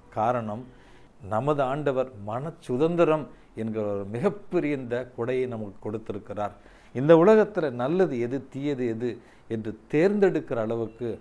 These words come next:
நமக்கு ஞானத்தையும் தெளிவையும் கடவுள் கொடுத்திருக்கிறார். ஆனால் அன்றாட வாழ்க்கையில நாம் எதை தேர்ந்தெடுக்கிறோம்? பாவத்தை தேர்ந்தெடுக்கிறோமா?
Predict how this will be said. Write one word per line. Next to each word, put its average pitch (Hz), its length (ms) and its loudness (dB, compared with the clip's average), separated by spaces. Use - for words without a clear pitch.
நமக்கு 110 440 -6
ஞானத்தையும் 123 720 -2
தெளிவையும் 147 600 2
கடவுள் 117 380 -4
கொடுத்திருக்கிறார். 104 720 -6
ஆனால் 107 420 0
அன்றாட 123 640 2
வாழ்க்கையில 107 760 -4
நாம் 104 320 -6
எதை 120 400 -4
தேர்ந்தெடுக்கிறோம்? 104 720 -6
பாவத்தை 123 540 4
தேர்ந்தெடுக்கிறோமா? 104 840 -6